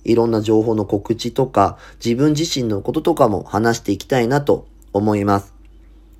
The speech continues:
そして、えっと、お知らせですが、一月二十三日、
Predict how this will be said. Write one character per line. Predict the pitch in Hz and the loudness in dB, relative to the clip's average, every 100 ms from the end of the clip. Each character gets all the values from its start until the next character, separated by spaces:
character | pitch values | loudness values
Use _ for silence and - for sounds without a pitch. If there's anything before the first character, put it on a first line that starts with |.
| - - | -20 0
そ | 160 | 2
し | 165 | 2
て、 | - 208 175 - - - - - | 2 4 4 2 -12 -20 -20 -2
え | 104 | 0
っ | |
と、 | - 101 | 2 2
お | 98 | 2
知 | - 139 | 2 2
ら | 123 | 2
せ | 127 | 2
で | 117 | 0
す | 135 113 | 2 2
が、 | 98 90 - - - - - | 4 2 -2 -20 -20 -12 -6
一 | 113 139 143 | -2 2 4
月 | 139 135 | 2 2
二 | 139 147 | 0 0
十 | 110 104 | 0 0
三 | 90 135 151 | 2 2 2
日、 | 123 - 110 | 0 -2 -6